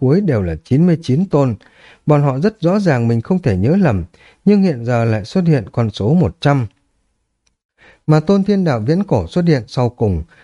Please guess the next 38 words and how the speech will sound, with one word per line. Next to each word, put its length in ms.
hình 180
thái 240
của 100
nó 160
là 100
một 240
hài 240
nhi, 340
làn 220
da 180
màu 240
xanh 400
tràn 240
ngập 200
vô 200
số 180
ấn 220
ký 320
cổ 200
xưa, 340
thân 180
hình 220
còn 240
mọc 240
ra 100
một 220
chút 200
gai 200
sắc, 220
nhất 280
là 180
hai 200
tay 260
như 240
móng 260
vuốt, 200
nhìn 240
qua 340